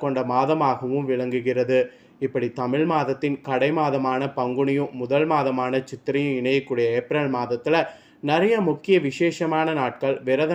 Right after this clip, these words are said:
நாட்கள்லாம் வந்து வரும். அதை குறித்து இந்த வீடியோல வந்து நீங்க தெளிவா தெரிஞ்சுக்குங்க. ஏப்ரல் ஆறாம் தேதி ஸ்ரீராம நவமி, ஏப்ரல் பத்தாம் தேதி மகாவீர் ஜெயந்தி, ஏப்ரல் பதினொன்னாம் தேதி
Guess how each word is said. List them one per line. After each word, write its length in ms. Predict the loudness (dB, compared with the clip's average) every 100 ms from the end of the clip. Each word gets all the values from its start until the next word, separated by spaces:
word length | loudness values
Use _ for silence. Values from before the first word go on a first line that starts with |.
| 0
நாட்கள்லாம் 560 | -4 -4 -4 -2 0 -2
வந்து 200 | -4 0
வரும். 320 | 2 2 2 -2 -8 -20 -4 0
அதை 120 | 0 0
குறித்து 300 | -2 2 2 2
இந்த 120 | -2 -2
வீடியோல 300 | 2 4 4 4
வந்து 180 | 0 -2 -2
நீங்க 160 | 0 -2 -2
தெளிவா 300 | -2 0 0 -2 -4
தெரிஞ்சுக்குங்க. 600 | -4 -4 -6 -6 0 2 2 -2 -14 -20 _
ஏப்ரல் 400 | 2 2 4 2 4 4
ஆறாம் 320 | 6 4 2 4
தேதி 240 | 4 4 0
ஸ்ரீராம 540 | -2 0 2 2 2 0
நவமி, 380 | 0 -2 -2 -2 -4 -10 -10 0
ஏப்ரல் 320 | 2 4 2 2
பத்தாம் 420 | 0 0 0 2
தேதி 220 | 4 4 2 2
மகாவீர் 560 | 2 2 2 2 -2 -2
ஜெயந்தி, 360 | -2 0 -2 -2 -4 -20 -2 0
ஏப்ரல் 280 | 2 2 2 2
பதினொன்னாம் 520 | 2 2 2 2 2
தேதி 200 | 2 2